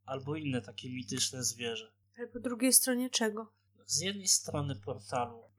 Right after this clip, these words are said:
Speaker 1: jest szachownica,
Speaker 2: Mhm.
Speaker 1: a z drugiej strony portalu jest właśnie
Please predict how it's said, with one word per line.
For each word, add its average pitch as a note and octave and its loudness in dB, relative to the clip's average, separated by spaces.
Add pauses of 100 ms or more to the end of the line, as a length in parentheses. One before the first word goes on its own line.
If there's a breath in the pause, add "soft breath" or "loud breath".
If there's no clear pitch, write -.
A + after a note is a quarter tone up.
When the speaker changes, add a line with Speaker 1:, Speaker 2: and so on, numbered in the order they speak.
Speaker 1:
jest C3 -2
szachownica, D3+ -2
Speaker 2:
Mhm. A#3+ -10 (480)
Speaker 1:
a C#3+ -4
z C#3+ -2
drugiej F3+ -6
strony D#3 0 (120)
portalu C#3 -2
jest B2 -4
właśnie B2+ -6